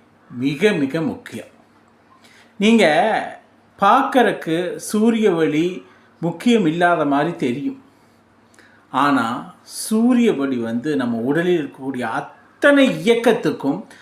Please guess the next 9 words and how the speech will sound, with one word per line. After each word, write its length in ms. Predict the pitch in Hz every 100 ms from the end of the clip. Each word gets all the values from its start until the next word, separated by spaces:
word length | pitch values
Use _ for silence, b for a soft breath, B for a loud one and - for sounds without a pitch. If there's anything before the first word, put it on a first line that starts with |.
| B B
சூரிய 560 | - 240 247 269 220
ஒளி 240 | 139 139 151
ரொம்ப, 320 | 131 151 165
ரொம்ப 220 | 151 156
முக்கியம். 460 | 139 110 - 113 - _ _ _ _ _ _ b b b
இன்னைக்கு 340 | 180 196 190 226
இருக்கக்கூடிய 640 | 262 269 233 196 165 170
மெக்கானிக்கல் 760 | 160 160 240 233 233 233 226 170
வேர்ல்டில் 600 | 143 156 151 127 123